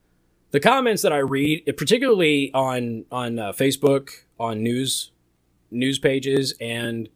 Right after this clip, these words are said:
I'm talking about, like, local television news, and, uh, in Michigan, are really funny because there's always some nincompoop, idiot, moron, imbecile who hops on, again, almost, day two, almost getting an F C C violation,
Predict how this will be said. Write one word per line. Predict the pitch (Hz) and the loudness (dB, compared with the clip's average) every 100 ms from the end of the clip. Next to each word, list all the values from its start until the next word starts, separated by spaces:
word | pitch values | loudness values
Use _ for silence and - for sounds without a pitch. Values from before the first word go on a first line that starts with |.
| - | -6
I'm | |
talking | 135 127 | -2 0
about, | 120 | -2
like, | 107 117 | -4 -2
local | 120 127 131 131 - | -2 0 -2 -4 0
television | 127 127 131 | 2 2 2
news, | 143 160 _ _ _ _ _ _ | 0 -2 _ _ _ _ _ _
and, | 135 135 131 131 | 2 4 4 4
uh, | 127 123 | 4 4
in | 131 127 | 2 4
Michigan, | 151 135 98 - _ _ _ _ - | 4 4 -6 -12 _ _ _ _ -4
are | 131 135 | 2 2
really | 143 233 220 | 6 6 6
funny | - 170 120 | 2 2 2
because | 123 131 | 0 0
there's | 131 | 0
always | - 185 226 214 - | 4 6 6 4 4
some | 165 160 147 - | 4 4 0 0
nincompoop, | 139 175 196 190 147 160 143 - | 2 2 4 2 4 2 2 2
idiot, | 151 160 151 | 2 6 4
moron, | 139 135 143 143 131 127 127 113 - _ _ _ _ _ _ _ | 4 4 6 6 6 2 0 -2 -8 _ _ _ _ _ _ _
imbecile | 160 170 143 - 92 69 - _ _ _ _ | 2 4 4 2 -4 -8 -14 _ _ _ _
who | 139 | 2
hops | 135 170 - | 4 2 4
on, | 190 131 90 127 - _ _ _ | 4 2 -2 -12 -18 _ _ _
again, | 117 139 92 - | 2 2 2 0
almost, | 147 147 127 135 | 2 2 0 0
day | 185 | 0
two, | 143 185 117 | 4 4 4
almost | - 143 131 | -2 -4 0
getting | 143 123 | 0 0
an | 120 | -2
F | - | -2
C | 120 | -6
C | 117 | -6
violation, | 107 95 87 87 | -6 -8 -8 -8